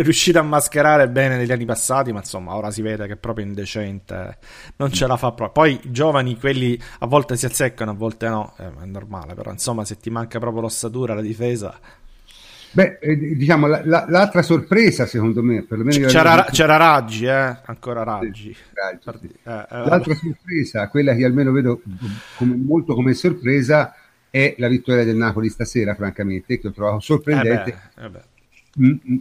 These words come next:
Speaker 2: non peraltro perché, diciamo, io l'ho vista tutta la partita e francamente il Liverpool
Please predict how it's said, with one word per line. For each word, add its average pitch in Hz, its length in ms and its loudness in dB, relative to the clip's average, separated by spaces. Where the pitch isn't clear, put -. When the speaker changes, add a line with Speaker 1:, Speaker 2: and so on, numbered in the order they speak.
Speaker 2:
non 147 240 4
peraltro 147 580 2
perché, 127 540 0
diciamo, 113 480 -2
io 147 300 4
l'ho 131 160 4
vista 156 640 2
tutta 117 220 -2
la 110 80 0
partita 107 580 -2
e 95 80 -12
francamente 113 640 -2
il 104 100 0
Liverpool 110 600 0